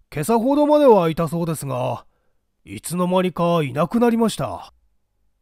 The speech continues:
これを聞いた敏夫君は、案外にもそれほど驚きはしませんでした。「そうでしょう。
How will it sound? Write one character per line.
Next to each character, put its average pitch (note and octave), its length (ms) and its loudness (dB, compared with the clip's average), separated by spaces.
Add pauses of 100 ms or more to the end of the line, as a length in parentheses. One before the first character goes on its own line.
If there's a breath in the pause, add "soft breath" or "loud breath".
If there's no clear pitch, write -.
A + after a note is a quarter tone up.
(640)
こ D3 140 -8
れ D3+ 100 -2
を D3+ 140 -2
聞 C#3+ 180 -10
い C3+ 40 -12
た C3 100 -6
敏 C3+ 320 -8
夫 C3+ 80 -6
君 C3 220 -10
は、 A2 240 -12 (720)
案 G#3 200 -6
外 D3+ 200 -4
に C#3 120 -6
も B2 260 -10 (300)
そ - 180 -8
れ G3 60 -2
ほ G3 180 -2
ど D#3 200 -4
驚 F#3+ 260 -2
き - 140 -16
は F2 120 -12
し - 140 -16
ま D#3 80 -6
せ E3 140 -6
ん C3+ 60 -8
で F#2+ 80 -14
し - 100 -18
た。 - 260 -16 (1400)
「そ D4 160 4
う - 20 0
で A#3+ 80 2
し - 80 -6
ょ D3+ 80 -2
う。 A#2+ 60 -8